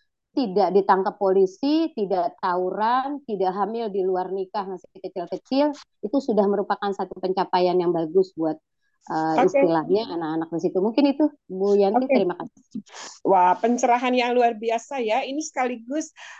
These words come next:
Speaker 2: eh, karena sudah jam delapan lewat, eh, enam menit, eh, jadi untuk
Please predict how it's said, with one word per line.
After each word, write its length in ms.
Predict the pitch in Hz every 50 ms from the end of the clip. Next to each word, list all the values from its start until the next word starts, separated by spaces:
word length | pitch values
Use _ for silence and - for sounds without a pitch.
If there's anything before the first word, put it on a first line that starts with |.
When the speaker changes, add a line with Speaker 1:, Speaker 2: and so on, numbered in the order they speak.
| - _
Speaker 2:
eh, 300 | - 220 233 226 226 226 226 _
karena 320 | 226 220 220 220 220 220
sudah 480 | 214 220 - 233 214 196 190 220 220 202
jam 400 | 170 208 196 202 202 202 202 196
delapan 340 | 190 190 190 - - 190 196 190
lewat, 360 | 190 180 180 180 180 180 180 - _ _ -
eh, 340 | 175 180 175 170 170 165 156 - - -
enam 320 | 190 185 175 175 180 170
menit, 480 | 165 160 156 160 170 190 233 269 262 - _ _ - - _ _ _ _ 196
eh, 160 | 190 190 190 185
jadi 240 | 190 190 208 269 254 233
untuk 240 | 233 220 226 214